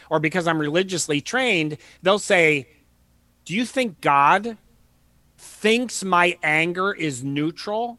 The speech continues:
And I'll say with a straight face, "Absolutely yes." It's what does it do to you? And what do you do with it? Now, did Jesus ever get angry? He brought a man with a withered hand, the historical Jesus. I'm gonna take that out of the context of Scripture.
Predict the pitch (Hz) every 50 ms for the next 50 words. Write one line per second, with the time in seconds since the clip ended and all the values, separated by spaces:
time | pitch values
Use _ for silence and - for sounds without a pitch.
0 | _ _ 143 147 147 147 151 151 147 - - - 185 180 160 156 151 127 131 127
1 | - - - - - 214 233 247 233 - - - 170 147 127 - - - _ -
2 | 175 185 185 165 - - 175 170 160 160 156 160 143 143 139 139 127 110 104 -
3 | - - _ - _ - 170 - - 147 147 151 190 208 - - 202 170 175 185
4 | 156 - - 214 247 262 - - - 160 135 120 110 104 107 - _ _ - -
5 | - - 165 156 160 165 185 185 190 190 202 196 165 139 190 233 262 262 214 160
6 | 135 - - 117 107 - _ _ _ _ _ _ _ _ _ - 170 180 196 185
7 | 170 156 147 - - 120 - 180 185 170 135 123 156 202 220 220 220 214 - 226
8 | 226 208 214 214 214 220 208 214 214 220 220 220 220 233 247 254 254 240 233 _
9 | _ _ _ _ _ - 240 254 220 202 226 226 226 226 214 202 180 165 170 170
10 | 180 185 185 170 156 139 135 127 127 143 175 196 196 220 220 220 202 196 185 170
11 | 151 139 131 123 - - 143 143 160 151 - - 156 156 160 151 165 160 135 143
12 | 151 156 156 147 147 139 147 147 147 143 143 135 - 156 156 147 - 156 147 139
13 | 139 139 139 139 143 131 120 - - 143 143 139 135 127 143 143 - - - 123
14 | - - 208 214 - - 131 131 127